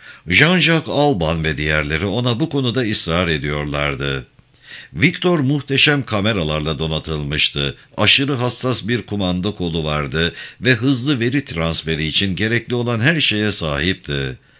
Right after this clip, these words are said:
Ama aşağı kendisinin inmesi çok daha büyük etki yaratacaktı. Ayrıca Stone Alban'la aynı fikirde değildi.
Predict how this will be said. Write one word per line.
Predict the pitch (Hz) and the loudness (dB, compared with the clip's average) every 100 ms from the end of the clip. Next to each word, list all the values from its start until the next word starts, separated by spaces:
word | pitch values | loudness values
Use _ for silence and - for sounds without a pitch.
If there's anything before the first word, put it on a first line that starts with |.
| - - - - | -20 -20 -16 0
Ama | 143 160 139 | 4 4 6
aşağı | - 147 143 120 | 6 4 2 2
kendisinin | - 120 117 123 135 139 | 0 0 0 0 0 0
inmesi | 117 123 107 113 107 92 | 0 0 0 0 -2 -2
çok | 123 135 - | 0 -2 -2
daha | 113 110 82 | 0 0 2
büyük | 101 98 | 0 2
etki | 90 90 - | 0 -2 -2
yaratacaktı. | 101 80 80 78 71 73 73 76 71 65 - _ _ _ _ - - - | 0 0 -2 -2 -2 -4 -4 -4 -4 -4 -10 _ _ _ _ -20 -16 2
Ayrıca | 139 175 175 139 143 | 4 6 4 0 0
Stone | - - 147 120 | -2 0 0 0
Alban'la | - 123 131 85 76 82 92 | 2 2 2 0 0 0 2
aynı | 127 107 | 2 0
fikirde | 101 101 92 90 92 | -2 -2 -2 0 0
değildi. | 76 73 82 65 69 67 | 0 0 -2 -2 -4 -6